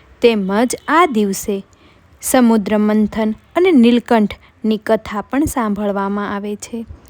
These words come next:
એક વખત દેવતાઓ અને દેવતીઓએ અમૃત મેળવવા માટે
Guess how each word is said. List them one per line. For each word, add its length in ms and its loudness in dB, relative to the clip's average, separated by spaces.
એક 300 2
વખત 680 -2
દેવતાઓ 880 2
અને 180 0
દેવતીઓએ 920 0
અમૃત 480 2
મેળવવા 580 2
માટે 460 0